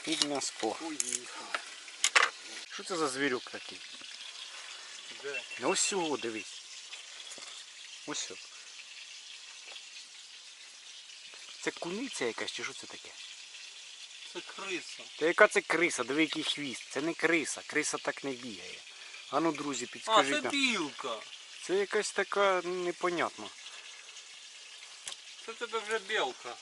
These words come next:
Speaker 1: Та ні,
Speaker 2: Ні,
Speaker 1: це,
Speaker 2: це не білка.
Speaker 1: це не білка, я тобі кажу, що ще є щось, не пойму, що це таке. Диви, який хвіст пухнастий.
Speaker 2: Друзі, дивіться, до нас білочка прийшла.
Speaker 1: Не до нас, а до тебе.
Speaker 2: А хто це такий?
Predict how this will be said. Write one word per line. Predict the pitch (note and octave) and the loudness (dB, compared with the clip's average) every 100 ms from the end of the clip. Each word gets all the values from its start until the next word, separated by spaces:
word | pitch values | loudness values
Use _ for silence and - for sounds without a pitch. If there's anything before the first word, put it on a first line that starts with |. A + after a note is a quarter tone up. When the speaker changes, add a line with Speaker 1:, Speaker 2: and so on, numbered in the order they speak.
| - - - - | -12 -16 -16 0
Speaker 1:
Та | C3 | 2
ні, | D#3+ F3+ E3+ | 4 4 4
Speaker 2:
Ні, | B3 | 4
Speaker 1:
це, | - | 2
Speaker 2:
це | - A#3+ | 2 0
не | B3+ | -2
білка. | G#3+ G#3 G#3+ A3+ | -4 -4 -2 4
Speaker 1:
це | D#3 | 8
не | F3 A3 | 10 8
білка, | F#3 F3 F#3 F3 D3 | 4 4 4 4 6
я | C#3+ | 4
тобі | - C#3+ D3+ | 4 -2 0
кажу, | F#3+ G#3+ | 2 6
що | - | 6
ще | D3+ - D3+ | 6 2 0
є | D3 C#3 | 2 2
щось, | C#3 B2+ | 0 0
не | C#3 | -2
пойму, | - D#3 D#3 | 2 2 2
що | D3+ | 2
це | D3+ | 4
таке. | C#3+ D3 B2+ | 4 4 4
Диви, | C#3+ | 4
який | E3 F3+ | 2 0
хвіст | D#3 F#3+ G3+ - | -2 -2 -2 -2
пухнастий. | B2+ - A2+ - - G2 - - - - - - - - - - | -2 0 -2 -2 -8 -12 -14 -14 -14 -14 -16 -16 -16 -16 -14 -12
Speaker 2:
Друзі, | - D#3+ C#3+ | -12 -12 -10
дивіться, | D3 D#3 - C#3+ - - | -10 -10 -6 -8 -8 -12
до | B2 D#3 | -8 -2
нас | D3+ B2 | -2 -2
білочка | C#3+ D3 C3+ - C3+ | 0 0 0 -6 -8
прийшла. | A#2 B2+ A2+ C#3 A#2 - - - - | -8 -8 -8 -8 -8 -10 -14 -14 -6
Speaker 1:
Не | B2 | 2
до | C3 F3 | 8 8
нас, | G3 E3+ | 10 8
а | |
до | D3 | 8
тебе. | D3 A#2 G#2 G2+ - - - - - - - - | 6 4 0 -2 -6 -12 -12 -12 -12 -14 -12 -10
Speaker 2:
А | |
хто | - - G3 | -10 -6 -6
це | - | -6
такий? | C3+ A2+ - A#2 | -8 -8 -10 -10